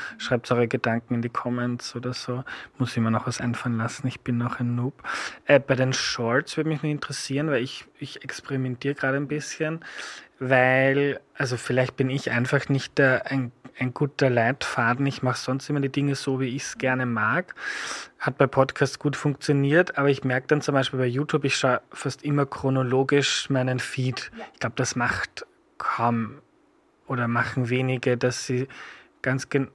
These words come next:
Speaker 1: also die meisten schauen halt vom Algorithmus vorgeschlagen
Speaker 2: Ja. Mhm.
Speaker 1: und, und bei, bei, bei TikTok ist zum Beispiel mir auch so, ich schaue, wenn ich Podcast-Videos sehe, dann schaue ich mir
Speaker 2: Mhm.
Speaker 1: auch gerne eine Minute an, weil es
Speaker 2: Mhm.
Speaker 1: mich interessiert.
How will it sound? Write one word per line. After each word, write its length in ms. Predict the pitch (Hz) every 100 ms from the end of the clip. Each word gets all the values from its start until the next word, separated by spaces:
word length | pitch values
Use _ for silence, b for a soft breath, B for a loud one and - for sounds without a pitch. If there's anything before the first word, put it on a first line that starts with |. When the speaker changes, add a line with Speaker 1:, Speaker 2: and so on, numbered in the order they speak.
| -
Speaker 1:
also 140 | 147 127
die 80 |
meisten 320 | 123 117 - 127
schauen 220 | 123 117
halt 180 | 120 -
vom 160 | 120
Algorithmus 640 | 113 117 123 131 - 123 -
vorgeschlagen 880 | - 226 226 226 214 233 233 240
Speaker 2:
Ja. 60 | 233
Mhm. 80 | 226
Speaker 1:
und, 240 | 226 247 B B B B B B
und 200 | - 139
bei, 280 | - 135 127
bei, 440 | 123 127 123 120
bei 240 | 117 123 117
TikTok 640 | - 143 - 170 165 170
ist 180 | 160 147
zum 120 | - 143
Beispiel 240 | 135 143
mir 180 | 135 113
auch 100 | 127
so, 140 | -
ich 120 | 135
schaue, 400 | - 123 120 135
wenn 160 | 131 131
ich 260 | 127 - -
Podcast-Videos 1300 | 139 - - 139 131 - 139 139 135 127 123 -
sehe, 180 | 131 139
dann 160 | 147 135
schaue 200 | - 127
ich 40 |
mir 80 | 131
Speaker 2:
Mhm. 80 | 135
Speaker 1:
auch 100 | -
gerne 200 | 131 131
eine 160 | 135
Minute 600 | 131 131 143 156 - 127
an, 380 | 107 113 135 165
weil 120 | 139 127
es 120 | 240
Speaker 2:
Mhm. 40 |
Speaker 1:
mich 160 | - -
interessiert. 720 | 120 - 120 - 123 160 -